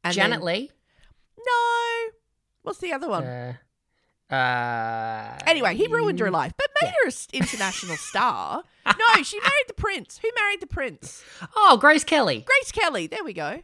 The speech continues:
Speaker 1: Was
Speaker 2: Okay.
Speaker 1: it Grace Kelly?
Speaker 2: Okay.
Speaker 1: I don't know.
Speaker 2: It was Grace Kelly. Uh, we don't know. Anyway,
Speaker 1: Mm.
Speaker 2: I'm famous and that's all that matters. Hey.
Speaker 1: Well,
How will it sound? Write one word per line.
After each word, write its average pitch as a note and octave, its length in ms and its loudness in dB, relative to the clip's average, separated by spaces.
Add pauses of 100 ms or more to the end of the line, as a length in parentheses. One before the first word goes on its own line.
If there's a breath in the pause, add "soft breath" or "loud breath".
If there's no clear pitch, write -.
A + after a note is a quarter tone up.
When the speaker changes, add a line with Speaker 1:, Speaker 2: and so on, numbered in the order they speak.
Speaker 1:
Was A3 160 2
Speaker 2:
Okay. - 100 -6
Speaker 1:
it - 20 -2
Grace B4+ 220 -2
Kelly? B4+ 280 0
Speaker 2:
Okay. D#3 180 -4
Speaker 1:
I G3 100 -6
don't D3 200 -8
know. C3+ 100 -10
Speaker 2:
It F#3 120 -6
was G3+ 140 -4
Grace F#3 220 -2
Kelly. A2 320 -6 (340)
Uh, F3 80 0
we F#3 140 0
don't D#3 160 0
know. G2+ 120 -6 (200)
Anyway, C3 280 -6 (300)
Speaker 1:
Mm. - 20 -20 (100)
Speaker 2:
I'm F#3+ 120 2
famous C3+ 420 -2
and C3+ 80 -6
that's B2 180 -6
all A2+ 80 -6
that A2 120 -10
matters. - 300 -20 (300 loud breath)
Hey. D#5 180 6
Speaker 1:
Well, D5 80 2